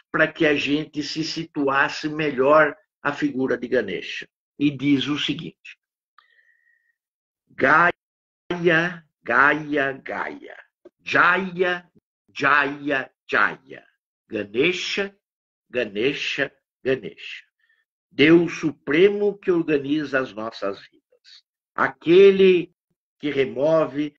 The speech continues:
todos os obstáculos de dentro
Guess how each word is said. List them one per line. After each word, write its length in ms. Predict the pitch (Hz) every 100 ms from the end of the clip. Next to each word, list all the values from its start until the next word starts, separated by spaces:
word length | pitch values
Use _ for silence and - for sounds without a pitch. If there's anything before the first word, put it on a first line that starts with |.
| _ _ _ _ _
todos 440 | 226 269 277 240
os 240 | 196 190 170
obstáculos 1160 | 175 143 139 - - 143 151 - 151 151 - - _ _ _ _
de 160 | -
dentro 720 | 196 151 190 254 254 277 277